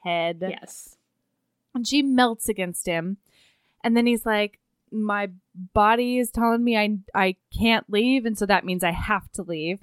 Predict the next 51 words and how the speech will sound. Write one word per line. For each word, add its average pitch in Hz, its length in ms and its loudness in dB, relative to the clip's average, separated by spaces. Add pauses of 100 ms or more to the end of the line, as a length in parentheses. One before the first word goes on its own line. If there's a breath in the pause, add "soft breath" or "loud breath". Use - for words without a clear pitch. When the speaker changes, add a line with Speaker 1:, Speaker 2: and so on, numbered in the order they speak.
Speaker 2:
Mm-hmm. 196 320 -6 (600)
Speaker 1:
But 262 180 2
he 269 60 2
grabs 247 380 -2
her. 294 160 -2 (160)
He's 240 300 -2
like, 220 180 -2
"Give 226 120 -2
me 233 80 2
your 240 140 -2
phone 220 200 -4
and 202 80 -2
I'll 190 80 0
give 190 180 -8
you 202 80 -6
my 185 140 -6
number." 185 640 -2 (720)
And 202 220 0
he 202 140 -2
says, 190 420 -2
"Call 220 300 -8
me 214 140 -2
before 202 260 -10
you 190 160 -8
leave 175 200 -10
town." 147 560 -4 (220)
Speaker 2:
Mm-hmm. 190 320 -6
Speaker 1:
So 208 120 -6
he's 202 160 -4
driving 202 480 2
back, 180 380 2 (120)
and 202 140 -4
within, 220 260 -4
like, 214 160 -4 (120)
three 214 320 -2
minutes 214 340 -2
of 185 60 -8
him 190 180 0
leaving 180 280 -8
the 165 60 -12
cabin, 165 600 -6
he 339 180 2
gets 294 400 0
this 233 240 2
sobbing 226 800 4
call 208 380 4
from 196 220 -2
her. 170 460 -2
Speaker 2:
"Why 330 300 6
didn't 403 360 4
you 403 60 6